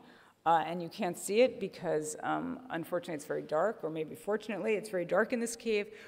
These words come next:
but we are standing on a carpet, a couple inches layer of just dead bats, uh, because this was a cave where hundreds and th-, of thousands of bats used to hibernate.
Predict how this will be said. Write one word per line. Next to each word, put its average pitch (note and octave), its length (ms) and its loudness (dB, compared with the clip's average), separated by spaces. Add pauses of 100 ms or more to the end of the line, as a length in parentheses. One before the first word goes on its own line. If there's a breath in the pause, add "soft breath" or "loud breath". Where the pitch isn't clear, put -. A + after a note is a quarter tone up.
(100)
but F#3 80 2
we F#3+ 120 6
are F3+ 80 6
standing G#3 760 -2
on E3 200 -2
a D3+ 100 -2
carpet, - 480 0
a - 40 -6
couple - 340 4
inches E3 600 -2
layer F3 540 2
of D#3 120 -6
just - 280 -2
dead D#3 240 4
bats, - 440 -4 (340 soft breath)
uh, D3+ 80 -2
because D#3 300 -4
this F#3+ 200 -2
was E3 160 -2
a D#3 60 -4
cave F3+ 520 -2 (240 loud breath)
where D#3 180 2
hundreds F#3 600 -2 (120)
and D3+ 300 -6 (100)
th-, - 160 0
of F3 120 -4
thousands D#3+ 720 4
of D#3+ 180 -8
bats D3 440 -4
used D3 200 -8
to D3 60 -6
hibernate. C#3+ 500 -6